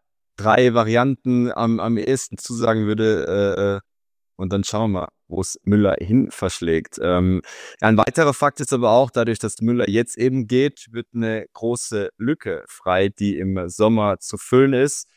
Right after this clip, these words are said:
Eine Position, äh, die ja gar nicht so unwichtig ist,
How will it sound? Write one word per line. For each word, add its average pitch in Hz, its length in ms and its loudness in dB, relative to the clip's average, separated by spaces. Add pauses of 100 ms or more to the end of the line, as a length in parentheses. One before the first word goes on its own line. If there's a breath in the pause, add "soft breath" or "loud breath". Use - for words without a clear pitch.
(300)
Eine 110 380 4
Position, 127 960 2
äh, 113 340 0
die 113 380 -2
ja 117 180 4
gar 117 160 2
nicht 127 160 -4
so 120 100 -4
unwichtig 143 520 -4
ist, 143 340 -2